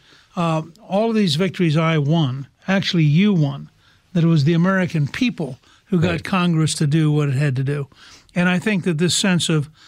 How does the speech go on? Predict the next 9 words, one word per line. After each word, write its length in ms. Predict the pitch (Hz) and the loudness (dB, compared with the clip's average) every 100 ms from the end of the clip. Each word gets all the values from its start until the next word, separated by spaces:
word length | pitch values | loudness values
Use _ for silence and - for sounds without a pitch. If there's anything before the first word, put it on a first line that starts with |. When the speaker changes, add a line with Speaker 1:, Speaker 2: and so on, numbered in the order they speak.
| - _ - | -20 _ -2
Speaker 1:
a 80 | |
Republican 640 | 160 156 220 240 214 196 151 | 0 0 -2 -2 0 0 0
Party 340 | 180 165 160 | 0 0 0
that, 240 | 151 147 - | -2 -4 -2
that 160 | 165 | 2
has 220 | 156 156 - | 2 2 0
solid 460 | - 170 196 220 | -2 -2 0 0
conservative 600 | - 185 147 175 165 160 139 | 0 0 2 0 2 2 2
values, 560 | 156 151 147 143 135 | 0 0 0 -2 -4